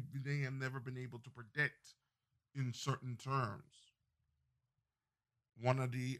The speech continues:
um, things they also need to understand is that Miyazaki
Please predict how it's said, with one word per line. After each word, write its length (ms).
um, 500
things 260
they 180
also 360
need 200
to 140
understand 680
is 380
that 300
Miyazaki 1200